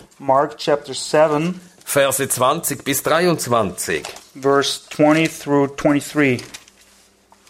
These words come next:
Speaker 2: Markus sieben, zwanzig bis dreiundzwanzig. Er sagte aber, was aus dem Menschen ausgeht, das verunreinigt den Menschen, denn von innen, aus dem Herzen des Menschen gehen hervor die schlechten Gedanken.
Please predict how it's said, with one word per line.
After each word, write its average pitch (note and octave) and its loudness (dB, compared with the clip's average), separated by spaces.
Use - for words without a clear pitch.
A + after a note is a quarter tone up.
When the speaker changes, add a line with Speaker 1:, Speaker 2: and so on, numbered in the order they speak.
Speaker 2:
Markus A#2 0
sieben, D#3 2
zwanzig D#3 -2
bis D#3 -2
dreiundzwanzig. E3 0
Er C#3 4
sagte E3 0
aber, D3+ 2
was F3 -2
aus D#3 0
dem C3+ 2
Menschen D#3 2
ausgeht, G3 0
das C#3+ 2
verunreinigt C#3+ 2
den F#3 2
Menschen, F#3 2
denn C3+ 2
von G#2+ -2
innen, A2+ 2
aus B2 0
dem G#2+ -2
Herzen F#3+ 0
des C#3 2
Menschen D3+ 2
gehen D3 2
hervor B2+ 2
die B2+ 0
schlechten A#2+ -2
Gedanken. G#2 -2